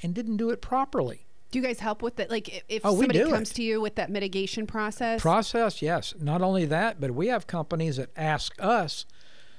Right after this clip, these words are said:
Speaker 1: to be the bad guy
Speaker 2: Oy.
Speaker 1: and do the terminations.
Speaker 2: Oh, well, that's, you know,
Speaker 1: And we do that
Speaker 2: that makes
Speaker 1: because
Speaker 2: sense.
Speaker 1: we make sure that it's done properly, everything is documented properly.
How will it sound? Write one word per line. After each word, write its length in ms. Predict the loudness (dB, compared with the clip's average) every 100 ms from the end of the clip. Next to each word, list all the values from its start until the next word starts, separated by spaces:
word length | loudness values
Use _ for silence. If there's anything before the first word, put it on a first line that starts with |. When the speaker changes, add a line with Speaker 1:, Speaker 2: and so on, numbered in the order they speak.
| -14 -8
Speaker 1:
to 80 | -4
be 160 | 0 2
the 100 | 4
bad 300 | 4 2 0
guy 440 | -4 -2 -4 -6 -8 -12 -14 -14 -14 -10 -2
Speaker 2:
Oy. 280 | 0 0 -4 -14 -8 -2
Speaker 1:
and 120 | 2
do 120 | 2
the 80 | 2
terminations. 800 | 2 2 4 4 2 -2 -8 -10 -12 -12 -14 -14 -14 -14 -14 -4
Speaker 2:
Oh, 140 | -2
well, 260 | -2 -4 -4
that's, 400 | -2 -4 -6 -10
you 140 | -8 -8
know, 180 | -8 0
Speaker 1:
And 160 | 2
we 140 | 4 4
do 160 | 4 4
that 120 | 2
Speaker 2:
that 80 | 2
makes 100 | 0
Speaker 1:
because 220 | 2 2
Speaker 2:
sense. 200 | 2 -6 -14 -14 -4
Speaker 1:
we 240 | 2 4
make 260 | 6 4 2
sure 280 | 0 2 4
that 120 | 4
it's 160 | 2 -2
done 260 | 0 0
properly, 600 | 0 2 2 2 0 2
everything 360 | 2 2 0 0
is 120 | 0
documented 680 | 0 0 0 0 0 -2 -2
properly. 640 | -2 -2 -2 -2 -2 -2